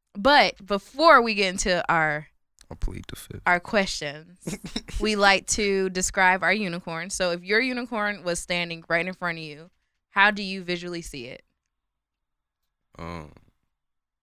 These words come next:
Speaker 2: a lot of blue tones,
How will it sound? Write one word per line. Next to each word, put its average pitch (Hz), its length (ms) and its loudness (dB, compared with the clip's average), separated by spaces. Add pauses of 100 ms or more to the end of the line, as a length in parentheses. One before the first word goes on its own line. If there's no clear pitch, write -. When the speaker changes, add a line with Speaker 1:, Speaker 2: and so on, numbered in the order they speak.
(1600)
Speaker 2:
a 82 80 -12
lot 90 300 -8
of 85 180 -12
blue 92 220 -12
tones, 90 840 -12